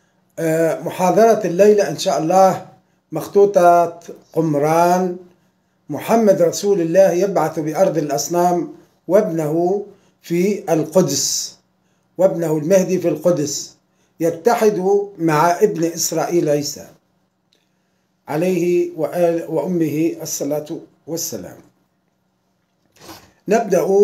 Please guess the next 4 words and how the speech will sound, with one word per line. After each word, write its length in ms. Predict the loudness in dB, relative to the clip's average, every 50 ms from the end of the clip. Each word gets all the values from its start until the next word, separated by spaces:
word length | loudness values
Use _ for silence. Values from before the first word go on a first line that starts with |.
| 4 4 0 -4 -10 -20 _ -8
آه، 800 | -6 -4 -4 -2 -4 -4 -4 -2 -2 -4 -4 -4 -8 -10 -12 -8 0
بالمخطوطة، 800 | 2 2 2 2 0 -2 -2 -4 -2 -2 -2 -2 -4 -8 -10 -8 -4
بنص 520 | -2 2 2 2 2 2 0 0 -2 -4
المخطوطة، 680 | -2 -2 0 0 0 -2 -4 -8 -12 -14 -14 -16 -16